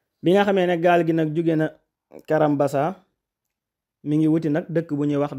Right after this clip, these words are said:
Dawme. Sëriñ bi nee na booba yoroon na benn biteelu misk. Yore-, yoroon na benn biteelu misk.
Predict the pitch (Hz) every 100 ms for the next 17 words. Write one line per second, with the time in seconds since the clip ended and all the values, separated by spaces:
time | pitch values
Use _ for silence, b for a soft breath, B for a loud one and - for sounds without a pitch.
0 | 135 143 135 131 - - _ _ _ _
1 | _ _ _ _ _ _ - 135 139 143
2 | 139 139 139 135 151 - _ _ _ _
3 | _ _ _ _ _ _ - 135 160 165
4 | 156 156 151 147 139 143 147 139 139 143
5 | - - - - _ _ _ _ _ _
6 | _ _ _ _ _ _ _ - 127 139
7 | 135 143 139 143 147 143 139 135 143 139
8 | 135 135 -